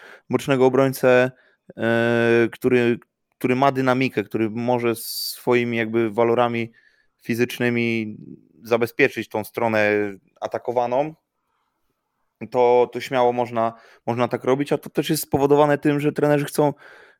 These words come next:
e, jak najwięcej piłkarzy dobrych w-, wpakować do składu po prostu, żeby, żeby się przy piłce utrzymywać i to czasami na nie do końca ich pozycjach, ale przy dobrym, e, ułożeniu tego wszystkiego, rozplanowaniu,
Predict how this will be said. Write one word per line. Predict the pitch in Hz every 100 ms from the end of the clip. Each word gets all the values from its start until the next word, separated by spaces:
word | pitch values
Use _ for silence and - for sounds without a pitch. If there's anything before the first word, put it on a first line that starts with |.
| -
e, | - 120 127 131 139 139
jak | 139 143
najwięcej | 147 139 139 139
piłkarzy | 147 135 139 139 139
dobrych | 139 135 143 135
w-, | - - - -
wpakować | - 147 139 143
do | 143
składu | - 165 113
po | -
prostu, | - 101 95 95
żeby, | 104 101 107 104 _ _ _ -
żeby | 107 107
się | -
przy | -
piłce | - 117 127
utrzymywać | 120 - 127 120 120 139 - _ _ _
i | - 117
to | 120
czasami | - 120 131 127 123
na | 120 123 123 123 120 120
nie | 127
do | 127
końca | 127 135 131
ich | 127
pozycjach, | - 123 135 - 135 127 - _ _ _ _ _ _ -
ale | 123 123
przy | - 131
dobrym, | 123 123 123 113
e, | 117 110 110 107 101
ułożeniu | 117 123 120 131 127
tego | 123 117
wszystkiego, | 113 - 120 117
rozplanowaniu, | 120 123 120 117 120 123